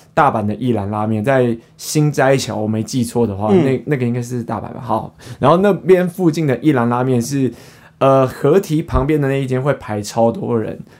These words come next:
Speaker 1: 然后市场里面的一兰就会比较人，会人烟稀少，然后我们选择的是人烟稀少那间去吃，然后他们就那种小隔间嘛，那你可以选择你要的配置，比方说你要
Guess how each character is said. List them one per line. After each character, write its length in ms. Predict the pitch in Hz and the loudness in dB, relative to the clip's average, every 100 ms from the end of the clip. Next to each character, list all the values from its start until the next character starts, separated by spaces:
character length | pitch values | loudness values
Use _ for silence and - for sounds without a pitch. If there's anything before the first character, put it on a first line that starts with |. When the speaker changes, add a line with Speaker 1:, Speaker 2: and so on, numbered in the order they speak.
| _ | _
Speaker 1:
然 120 | 135 | 2
后 60 | 156 | 2
市 260 | - 240 | 2 0
场 240 | 151 131 135 | 2 0 0
里 120 | 113 | 0
面 160 | 135 | 0
的 180 | 120 113 - | 2 0 0
一 100 | 147 | 0
兰 240 | 113 98 | 0 -2
就 180 | 95 135 | 0 0
会 200 | 127 131 | 4 2
比 120 | 107 | 0
较 240 | 117 131 120 | 0 2 2
人， 340 | 120 110 117 - _ - | 0 -2 -4 -14 _ 0
会 240 | 175 147 - | 0 0 0
人 180 | 127 139 | 0 2
烟 100 | 147 | 0
稀 160 | 139 | 0
少， 100 | 123 | 0
然 100 | 107 | 4
后 80 | 165 | 4
我 40 | |
们 160 | 175 123 | 4 2
选 220 | 120 123 | 0 0
择 100 | 107 | 2
的 60 | 117 | 2
是 140 | 143 | 2
人 180 | 123 113 | 0 2
烟 120 | 123 | 0
稀 180 | 123 131 | -2 -2
少 160 | 113 104 | -2 0
那 100 | 113 | 0
间 160 | 117 | 2
去 100 | 117 | 0
吃， 320 | 113 - 110 104 - - - - | -2 -4 -6 -6 -12 -20 -20 -2
然 100 | 117 | 0
后 80 | 131 | 2
他 100 | 160 | 2
们 140 | 147 | 2
就 100 | 143 | 0
那 80 | 147 | 2
种 100 | 135 | 0
小 240 | 117 123 107 | 0 0 0
隔 260 | - 113 | 0 -2
间 260 | 113 127 120 | 0 2 2
嘛， 220 | 117 101 | 0 -2
那 100 | 123 | -2
你 180 | 151 127 | 0 -2
可 160 | 107 131 | 0 0
以 160 | 143 | 0
选 220 | 131 123 107 | 0 -2 0
择 140 | 113 | 0
你 80 | 110 | 0
要 100 | 113 | 0
的 80 | 113 | 0
配 240 | 131 120 | 0 -2
置， 180 | 107 123 | -2 -4
比 80 | 107 | -2
方 140 | 110 | -2
说 140 | 120 | -2
你 80 | 123 | -2
要 200 | 113 131 | 0 0